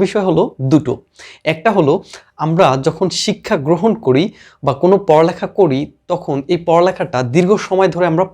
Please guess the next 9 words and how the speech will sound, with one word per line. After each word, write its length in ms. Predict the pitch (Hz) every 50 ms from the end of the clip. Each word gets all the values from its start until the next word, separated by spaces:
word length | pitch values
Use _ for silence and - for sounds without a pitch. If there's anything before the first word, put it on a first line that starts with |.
| 139 139 147
মনে 160 | 165 190 190 156
রাখতে 180 | 131 - - 120 113
পারি 180 | 131 131 - - 101
না, 60 | - - _ _ _ _ _ -
কিংবা 300 | 202 226 214 202 135 139 156 - - - _ - 151
আমরা 140 | 147 156 170 170
একটা 140 | 170 - 165 -
পড়ালেখা 340 | 156 151 160 175 170 170 180 - -
পড়েছি, 420 | 202 214 226 226 226 - - 143